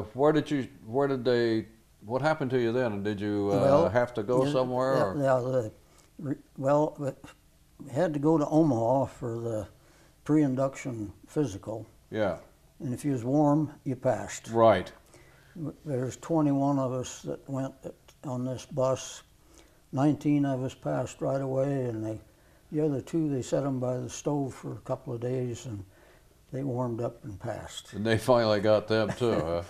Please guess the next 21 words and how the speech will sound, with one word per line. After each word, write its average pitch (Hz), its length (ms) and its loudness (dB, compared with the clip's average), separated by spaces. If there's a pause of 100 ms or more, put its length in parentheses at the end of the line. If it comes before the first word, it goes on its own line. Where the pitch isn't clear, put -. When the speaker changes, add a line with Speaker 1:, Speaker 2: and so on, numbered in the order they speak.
(100)
Speaker 2:
<laughs> - 200 -18
At, 127 320 -6
uh, 120 260 0 (760)
the, 123 380 -4
uh, 110 140 -2 (400)
but 123 220 -6
the 117 360 -4
reception 139 680 -2
center 127 360 -2
was 104 300 -8 (140)
Fort 147 300 -4
Leavenworth, 123 720 -2 (140)
Kansas. 120 600 -4 (340)
Speaker 1:
Okay. 95 360 -6 (240)
Speaker 2:
And 110 400 -8 (100)
you 139 120 -6
go 135 240 -2
there, 127 360 2
and 107 180 -4 (560)
of 151 80 -16
course, - 340 -6